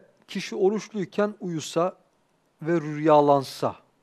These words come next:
bu noktada orucu bozulur mu, bozulmaz mı? Ondan bahsedecek. Ve inname, oruçlu kişi uyuy-, uyuyacak olsa, fahteleme ve oruçtaki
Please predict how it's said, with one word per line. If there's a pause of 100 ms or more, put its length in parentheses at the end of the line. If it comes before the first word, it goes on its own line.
bu
noktada
orucu
bozulur
mu,
bozulmaz
mı?
Ondan
bahsedecek. (360)
Ve
inname, (340)
oruçlu
kişi
uyuy-,
uyuyacak
olsa,
fahteleme (320)
ve (100)
oruçtaki